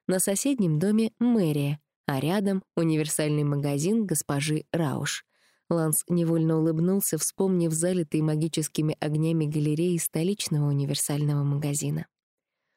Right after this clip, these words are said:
«А вы откуда?» полюбопытствовал мальчик. «Из Свиного Копытца»,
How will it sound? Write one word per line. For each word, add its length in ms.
«А 120
вы 140
откуда?» 480
полюбопытствовал 880
мальчик. 560
«Из 140
Свиного 480
Копытца», 680